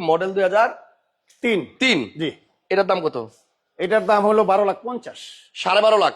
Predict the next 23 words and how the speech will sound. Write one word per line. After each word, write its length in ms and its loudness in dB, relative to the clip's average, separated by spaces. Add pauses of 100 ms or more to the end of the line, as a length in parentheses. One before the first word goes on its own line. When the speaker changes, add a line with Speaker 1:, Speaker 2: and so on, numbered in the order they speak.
Speaker 2:
হ্যাঁ। 140 -14 (520)
Speaker 1:
সাড়ে 360 0
বারো 200 4
লক্ষ 140 0 (120)
টাকায় 200 0
সিআরবি। 400 -4
Speaker 2:
হ্যাঁ, 280 -12
Speaker 1:
ভালো 180 2
Speaker 2:
কথা 60 6
Speaker 1:
করছেন, 200 4
Speaker 2:
বলার 20 -2
সুযোগ 160 2
Speaker 1:
আজকে 180 2
লাইভে 400 2
সব 340 2 (500)
মানে 160 0
লো 200 4 (100)
প্রাইসের 360 2
জিপ 200 -10
গুলা 140 2
Speaker 2:
হ্যাঁ, 80 2
Speaker 1:
রাখছেন। 260 -6 (160)
Speaker 2:
হ্যাঁ। 140 -12